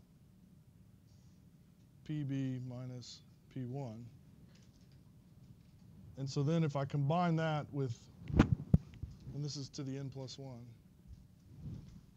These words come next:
So P zero becomes two P B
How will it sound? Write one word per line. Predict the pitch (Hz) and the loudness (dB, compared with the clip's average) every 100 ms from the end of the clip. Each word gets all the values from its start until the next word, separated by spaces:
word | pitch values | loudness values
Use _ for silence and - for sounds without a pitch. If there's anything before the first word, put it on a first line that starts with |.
| - - - - - - - - - - - - - - - - | -20 -20 -20 -20 -20 -20 -20 -20 -20 -12 -12 -10 -16 -18 -20 -10
So | 139 | -8
P | 131 196 | 0 2
zero | 185 190 170 160 | 4 4 4 4
becomes | 147 139 151 139 - | 2 -2 -2 -4 -4
two | - 190 180 - | -2 0 0 0
P | 170 | 0
B | 156 156 143 | 2 2 0